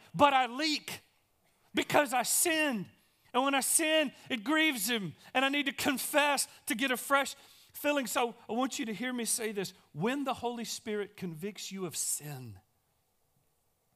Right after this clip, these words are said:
immediately confess and repent of that and receive forgiveness and submit again to the filling of the Holy Spirit. Confess all known sin. Here's the second thing.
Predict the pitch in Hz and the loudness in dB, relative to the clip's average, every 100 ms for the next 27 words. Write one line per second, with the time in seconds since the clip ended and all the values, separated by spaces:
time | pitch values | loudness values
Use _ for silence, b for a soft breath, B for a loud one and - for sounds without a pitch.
0 | _ _ _ _ _ _ _ _ _ _ | _ _ _ _ _ _ _ _ _ _
1 | _ _ 156 156 170 208 202 - 143 113 | _ _ -12 -8 -8 -8 -10 -12 -14 -16
2 | _ - 147 - 175 180 - - b - | _ -16 -16 -12 -8 -6 -8 -12 b -12
3 | 160 151 - - 185 185 147 - 160 139 | -10 -10 -12 -10 -10 -10 -18 -10 -6 -6
4 | - B 151 156 147 - - 202 190 - | -8 B -10 -10 -8 -8 -8 -10 -12 -14
5 | 151 151 175 151 139 - B B - 147 | -14 -8 -8 -8 -10 -10 B B -10 -6
6 | - 156 135 147 156 156 139 151 139 117 | -6 -8 -10 -8 -8 -10 -12 -10 -10 -12
7 | - 120 - 139 127 113 110 113 104 117 | -14 -16 -14 -12 -12 -12 -12 -14 -16 -16
8 | 110 - - 107 98 _ _ _ _ _ | -16 -20 -20 -20 _ _ _ _ _ _
9 | _ _ _ 143 117 165 156 147 143 139 | _ _ _ -14 -8 -8 -8 -8 -8 -10
10 | 135 127 - 120 113 110 - 139 147 - | -10 -8 -10 -10 -14 -14 -16 -14 -10 -10
11 | 143 120 - 123 | -10 -14 -20 -20